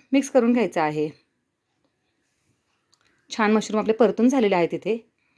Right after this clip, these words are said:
आता मी कसुरी मेथी घालून घेत आहे. कसुरी मेथी हातावर क्रश करायची आहे आणि यामध्ये घालायची आहे.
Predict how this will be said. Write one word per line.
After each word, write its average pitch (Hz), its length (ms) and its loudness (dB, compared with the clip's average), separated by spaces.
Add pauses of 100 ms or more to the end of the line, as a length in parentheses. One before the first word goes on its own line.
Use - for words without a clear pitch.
(880)
आता 190 180 2
मी 254 180 6 (140)
कसुरी 220 260 2
मेथी 233 280 2
घालून 226 240 -2
घेत 208 160 0
आहे. 156 260 -2 (840)
कसुरी 214 280 2
मेथी 233 260 0
हातावर 214 320 -4
क्रश 214 240 2
करायची 226 340 2
आहे 196 220 2 (1200)
आणि 202 140 -2
यामध्ये 185 300 2
घालायची 285 340 4
आहे. 151 280 2